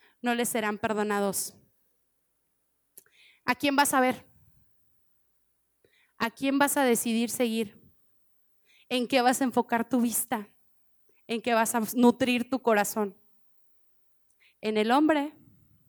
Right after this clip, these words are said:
o en el que perdona los pecados de todos? ¿En el que entregó todo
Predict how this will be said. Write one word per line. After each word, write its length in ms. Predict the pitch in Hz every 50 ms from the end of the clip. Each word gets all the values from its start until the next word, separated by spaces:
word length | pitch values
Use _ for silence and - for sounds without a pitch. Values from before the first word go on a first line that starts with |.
| _ _ _ _ _ _ _ _ _ _ _
o 120 | - 247
en 80 | 233 226
el 100 | 220 214
que 120 | - 233
perdona 440 | - - 226 226 220 226 220 226 226
los 160 | 226 220 214
pecados 420 | - - 208 - 220 208 208 214 196
de 80 | 214
todos? 440 | - - 208 202 202 185 - - - - _ _ _ - _ _ _ _ _ _ _ _ _ _ _ _ _ _ _ _ _
¿En 140 | - 233 226
el 120 | 226 214
que 80 | - 240
entregó 360 | 240 214 247 233 233 247 247
todo 600 | - - 285 269 277 294 349 440 - - - -